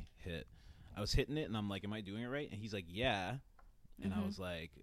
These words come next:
Speaker 1: "Okay." He's like, he's like, "Are you sure you wanna be doing this?" <laughs> He's like, "'Cause we're just standing here in a room."
Speaker 2: You're like, "Yeah."
Speaker 1: And I'm like, "Yeah, fuck it."
Speaker 2: <laughs>
Speaker 1: And, uh, I did it, and then all of a sudden I'm,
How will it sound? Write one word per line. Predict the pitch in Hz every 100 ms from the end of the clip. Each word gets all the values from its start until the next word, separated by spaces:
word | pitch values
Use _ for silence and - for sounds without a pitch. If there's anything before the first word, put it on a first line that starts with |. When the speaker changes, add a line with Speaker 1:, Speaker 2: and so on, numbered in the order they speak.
| -
Speaker 1:
"Okay." | 87 101 90 98 87
He's | 92
like, | 90 -
he's | 82
like, | -
"Are | 87
you | 165
sure | 202 - 90
you | 104
wanna | 104 98
be | 87
doing | 85 104
this?" | 123 - - -
<laughs> | -
He's | 180 147
like, | 131
"'Cause | 135
we're | 165
just | 180
standing | - 104 117 117
here | 107 110
in | 104
a |
room." | 98 202 185
Speaker 2:
You're | 185
like, | 175 -
"Yeah." | 165 175 160
Speaker 1:
And | 120
I'm | 127
like, | 143
"Yeah, | 151 214
fuck | 147 170 185
it." | 85 -
Speaker 2:
<laughs> | - 285 - 233 -
Speaker 1:
And, | 110 107 101 98
uh, | 98 95 87 - - -
I | 95
did | 110 110
it, | 117
and | 98
then | 95
all | 101
of |
a | -
sudden | 104
I'm, | 95 90